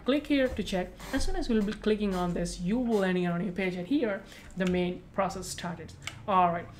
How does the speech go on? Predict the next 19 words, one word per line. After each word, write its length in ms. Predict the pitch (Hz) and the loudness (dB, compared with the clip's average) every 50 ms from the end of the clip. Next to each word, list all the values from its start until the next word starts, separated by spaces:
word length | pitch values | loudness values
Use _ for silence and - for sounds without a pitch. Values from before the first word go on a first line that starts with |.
| - - - - | -18 -18 -18 -16
so 160 | - - 254 | -4 -2 0
here, 380 | 240 302 330 302 208 220 247 - - - - - - | 0 2 2 4 4 2 2 -2 -8 -16 -20 -8 0
uh, 40 | 220 | 0
you 220 | 214 214 254 302 302 320 | 2 4 4 2 0 0
need 160 | - 302 302 - | -2 -2 -2 0
to 80 | 233 | 0
write 220 | 202 196 214 233 226 | 2 4 4 4 4
your 160 | 214 190 185 | 2 2 4
email 260 | 208 226 233 226 214 | 4 4 4 4 2
address. 240 | 208 208 240 247 - | 2 2 0 -4 -2
For 160 | - 196 202 | -2 -2 0
example, 400 | 185 175 - 190 180 175 185 208 220 233 | 0 0 0 0 0 0 -2 -2 -2 -2
I'm 120 | 269 311 | -2 0
just 220 | 302 285 - - | 0 0 0 2
writing 220 | 208 196 196 190 190 | 2 4 4 4 2
a 60 | 190 | 0
sample 340 | 180 190 180 180 175 190 185 | 0 0 0 0 2 2 2
email 200 | 185 185 185 185 | 2 2 2 0
address, 320 | 185 175 214 247 - - | -2 -2 -2 -4 -4 -6